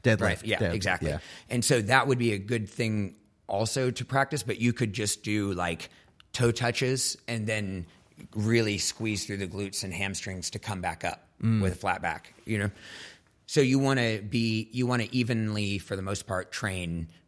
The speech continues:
Speaker 2: pushing and pulling with the upper and lower body.
Speaker 1: Okay.
Speaker 2: Right. So that if you can get that concept, you kinda got your bases covered as far as, like, what you wanna work on. Now with pushing and pulling with the upper body, there's this angle and this angle and this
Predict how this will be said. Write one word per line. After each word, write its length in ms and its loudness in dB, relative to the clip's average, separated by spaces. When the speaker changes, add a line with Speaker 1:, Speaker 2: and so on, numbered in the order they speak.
Speaker 2:
pushing 340 0
and 140 -4
pulling 420 -6
with 160 -6
the 140 -6
upper 260 -4
and 120 -6
lower 200 -8
body. 340 -10
Speaker 1:
Okay. 360 -2
Speaker 2:
Right. 280 -2
So 160 0
that 200 -2
if 120 -6
you 320 2
can 200 0
get 180 0
that 260 4
concept, 680 -6
you 160 -2
kinda 260 -2
got 180 0
your 100 -4
bases 340 -2
covered 360 -4
as 120 -4
far 180 -2
as, 140 -4
like, 220 -4
what 360 -4
you 160 -6
wanna 220 -6
work 260 -6
on. 180 -8
Now 180 2
with 160 -4
pushing 380 0
and 120 -6
pulling 380 -2
with 140 -10
the 80 -4
upper 200 -2
body, 380 -2
there's 280 -2
this 480 -2
angle 480 -2
and 240 -12
this 300 -2
angle 520 -8
and 220 -14
this 240 -2